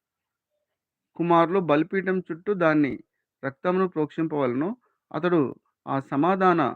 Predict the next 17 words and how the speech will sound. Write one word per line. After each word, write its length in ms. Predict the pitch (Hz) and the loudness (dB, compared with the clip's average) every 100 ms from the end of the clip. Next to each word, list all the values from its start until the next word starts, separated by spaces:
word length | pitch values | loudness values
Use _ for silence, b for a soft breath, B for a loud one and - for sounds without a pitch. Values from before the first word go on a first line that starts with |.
| - _ - | -8 _ -8
బలి 200 | 135 151 | 0 0
పశువు 340 | 165 180 190 185 | 0 -2 2 2
యొక్క 240 | 165 - | 2 -6
ప్రాంతముల 540 | 180 160 160 175 175 156 | -4 -2 0 -2 0 4
లోపలి 460 | 147 143 151 175 311 _ _ _ _ _ _ - | 2 2 0 0 0 _ _ _ _ _ _ -2
క్రొవ్వును, 380 | 147 151 175 247 - _ _ _ _ _ _ _ _ _ _ _ _ _ _ _ _ _ _ | 0 2 2 0 -2 _ _ _ _ _ _ _ _ _ _ _ _ _ _ _ _ _ _
అంత్రముల 480 | 139 165 196 208 190 135 - _ _ - | -4 -2 0 2 4 2 -2 _ _ -4
మీద 300 | 143 147 143 202 277 _ _ _ _ - | 2 4 4 0 -2 _ _ _ _ -2
క్రొవ్వంతటిని, 640 | 151 165 160 143 165 190 285 _ _ _ - | 2 2 2 -2 -2 -4 -4 _ _ _ -2
రెండు 300 | 147 180 208 | 2 4 6
మూత్ర 400 | 190 175 185 185 190 160 - _ _ _ _ _ _ _ _ - | 6 2 0 0 2 2 0 _ _ _ _ _ _ _ _ -14
గ్రంథులను, 640 | 127 139 151 165 160 190 294 _ _ _ - | -4 0 2 2 2 0 -6 _ _ _ -8
వాటి 300 | 139 151 156 | 0 0 2
మీద 320 | 165 165 190 190 208 - _ _ _ _ _ _ _ _ - | 2 2 2 0 0 -6 _ _ _ _ _ _ _ _ -4
డొక్కల 400 | 151 147 196 196 | -2 0 0 2
మీదనున్న 480 | 185 180 180 175 170 | 2 0 0 0 -2
క్రొవ్వును 500 | 160 151 147 156 185 | -2 0 0 2 0